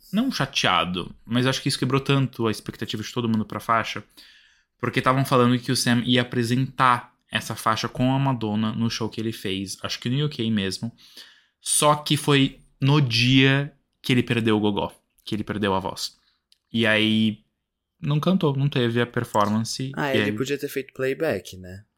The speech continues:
Speaker 1: É, é que eu acho que não é do, das crenças, assim, dele.
Speaker 2: É que,
Speaker 1: É.
Speaker 2: mano, o lance do, do Sam é a voz, né?
Speaker 1: Exato,
Speaker 2: Isso que é
Speaker 1: exato.
Speaker 2: foda.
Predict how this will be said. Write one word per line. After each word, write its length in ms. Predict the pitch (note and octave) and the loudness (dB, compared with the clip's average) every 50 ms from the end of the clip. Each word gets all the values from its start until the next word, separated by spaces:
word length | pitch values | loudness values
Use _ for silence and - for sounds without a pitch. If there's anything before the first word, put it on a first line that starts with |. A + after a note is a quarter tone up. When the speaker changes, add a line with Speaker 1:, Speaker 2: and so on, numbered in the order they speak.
| _ _ _ _ _ _ _ _ _ _ _ _ _ _ _ _ _ - - - _ | _ _ _ _ _ _ _ _ _ _ _ _ _ _ _ _ _ -16 -16 -14 _
Speaker 1:
É, 140 | - A#2 A2 - - - - - - | -4 -4 -4 -6 -10 -20 -20 -10 -8
é 60 | - | -6
que 80 | A2 - | -4 -2
eu 40 | B2+ | -2
acho 100 | - - | -2 -2
que 140 | - B2 A2+ | 0 0 0
não 160 | A2+ A#2 A2+ | 2 2 0
é 80 | A2+ | 0
do, 440 | G#2 G2+ G#2+ G#2 G2+ G2 F#2 F#2+ G2+ G2 - - | 0 -2 -2 -2 -2 -2 -4 -6 -8 -10 -10 -10
das 380 | A2 A2+ A2 A2 A2 - - | -10 -8 -4 -4 -4 -4 -6
crenças, 680 | - - - C3+ C3 B2+ B2 A2+ G#2 - - A2+ G#2+ G2+ | -6 -2 0 2 2 2 2 0 0 -2 -4 -4 -4 -4
assim, 400 | G2+ G2+ - - G#2 G2+ G2+ G2 | -4 -6 -4 -2 -2 0 0 0
dele. 420 | F#2+ F#2 D#2 D2+ - F2+ F#2 - - - - - - _ - - - - - _ - | 0 -2 -2 -2 -4 -6 -8 -10 -12 -20 -20 -20 -20 _ -20 -20 -20 -20 -20 _ -6
Speaker 2:
É 80 | - | -4
que, 140 | A#2+ A#2 A2+ | -2 0 0
Speaker 1:
É. 40 | A2+ | 2
Speaker 2:
mano, 200 | A2+ A2+ G#2+ G#2 | 2 2 0 0
o 20 | G#2 | -2
lance 320 | G#2 G#2 A2 A2 - A#2+ | -2 -2 -2 -4 -4 -6
do, 100 | A2 G#2+ A2 - - - - - - - G2 F#2+ - _ | -6 -6 -6 -6 -6 -6 -8 -10 -14 -18 -20 -20 -20 _
do 120 | - G#2 | -14 -12
Sam 300 | G#2 - - G2+ F#2+ F#2+ F2+ | -10 -8 -6 -6 -6 -6 -4
é 40 | F2 | -4
a 100 | F#2 G#2+ | -4 -6
voz, 380 | A2 G#2 F#2 E2+ E2 D#2+ - - | -6 -8 -10 -10 -10 -10 -12 -14
né? 100 | D2 D2+ D#2+ | -12 -6 -2
Speaker 1:
Exato, 600 | B2 A#2+ A#2 G#2+ G2+ G2+ G2 F#2+ - - - A2 | 0 2 2 2 0 0 -2 -4 -6 -8 -8 -8
Speaker 2:
Isso 20 | |
que 60 | G#2 | -8
é 20 | G#2+ | -8
Speaker 1:
exato. 140 | G2 - - | -10 -10 -12
Speaker 2:
foda. 400 | F2+ E2 D#2+ - D#2+ E2+ E2 | -12 -12 -12 -12 -16 -20 -20